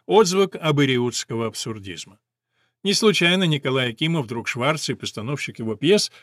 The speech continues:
сравнивал его с Эженом Йонеску. Олейников и Шварц были штатными сотрудниками редакции. Кроме них здесь постоянно мелькали десятки гостей. От почтенного популяризатора науки Якова Перельмана,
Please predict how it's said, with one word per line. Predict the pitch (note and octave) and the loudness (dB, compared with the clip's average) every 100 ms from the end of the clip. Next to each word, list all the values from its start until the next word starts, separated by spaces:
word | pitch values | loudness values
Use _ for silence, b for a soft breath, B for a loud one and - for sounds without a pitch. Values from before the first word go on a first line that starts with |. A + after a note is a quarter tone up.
| b | b
сравнивал | - E3 F3+ G#3+ G#3+ G3 D#3+ | -4 0 2 2 2 2 2
его | C3+ C#3+ F3+ D3 - | 2 2 0 -4 -8
с | - | -2
Эженом | D#3 B2+ C3+ C#3+ | 0 0 0 0
Йонеску. | C#3 C#3+ A#2 F2+ - - _ _ _ _ _ _ _ _ - | -2 -2 -4 -6 -8 -12 _ _ _ _ _ _ _ _ -2
Олейников | D#3+ D4+ D4 B3 F#3 | 0 2 2 0 0
и | |
Шварц | - A3 C4 F#3 | 0 0 0 2
были | D#3+ G#3 | 4 4
штатными | F3 - G#3+ G3 F3 | 4 2 0 2 0
сотрудниками | - E3 E3+ D#3+ D3 D3 | 0 -2 -2 -4 -4 -2
редакции. | C3+ G#2+ G#2+ F#2+ - G#2+ G#2 _ - | -2 -2 -6 -8 -10 -10 -12 _ -4
Кроме | D#3+ E3+ | 0 2
них | E3+ G3 | 2 0
здесь | C3 C#3 | 0 -2
постоянно | - C#3 C#3+ D#3 D#3 | -4 -6 -2 -2 -2
мелькали | C3+ B2+ D3+ D3+ B2+ | -4 -2 -2 -2 -4
десятки | A#2 C3+ - D3 - | -6 -4 -4 -6 -6
гостей. | C#3 E3+ - G2 - b b b - | -4 -4 -4 -8 -12 b b b -2
От | E3+ | 0
почтенного | - F#3+ - G#3 F3+ E3+ | 2 2 2 2 4 2
популяризатора | D#3+ D#3+ E3+ E3 D#3 F#3 F3 E3+ | 0 0 2 2 2 0 0 0
науки | E3 D#3+ D3+ | 0 0 0
Якова | D3+ D3 C#3+ D3+ C#3+ | 0 0 0 0 0
Перельмана, | C#3+ C#3 C3+ A#2+ C3 E3 | 2 0 0 -2 -2 -4